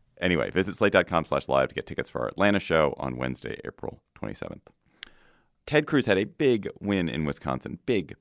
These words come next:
big, big win. A Donald Trump scale win in Wisconsin on Tuesday. On the Republican side of the race, the chances are increasing. John will tell us exactly how much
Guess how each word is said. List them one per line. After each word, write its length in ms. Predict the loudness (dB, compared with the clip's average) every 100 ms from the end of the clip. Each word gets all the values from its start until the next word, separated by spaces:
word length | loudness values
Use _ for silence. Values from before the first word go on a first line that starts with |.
| _ 0
big, 280 | 0 -2 -4
big 220 | -2 -2
win. 340 | -2 -4 -4 -12 _ _
A 80 | -10
Donald 400 | -2 0 0 -2
Trump 380 | -4 -4 -4 -6 _ _
scale 540 | _ -4 0 4 4 2
win 340 | -2 -4 -6 -8
in 140 | -8
Wisconsin 640 | -8 -6 -6 -6 -6 -8 -8
on 360 | -8 -8 -8 -12
Tuesday. 560 | -8 -6 0 2 2 -2 _ _ _ _ _ _ _ _ _ _
On 380 | 4 6 6 2 0
the 80 |
Republican 800 | 0 2 2 2 0 0 0 -2 -6
side 280 | -2 0 0
of 100 | -2
the 80 |
race, 340 | 2 2 2 -2
the 140 | -8
chances 440 | -6 -6 -6 -6 -6
are 180 | -4
increasing. 800 | -4 -6 -6 -6 -4 -6 -4 -8 -6
John 260 | -2 -2
will 100 | -2
tell 160 | -4 -6
us 60 | -6
exactly 640 | -2 0 0 -2 -8 -8
how 140 | -6 -6
much 400 | -6 -12 -18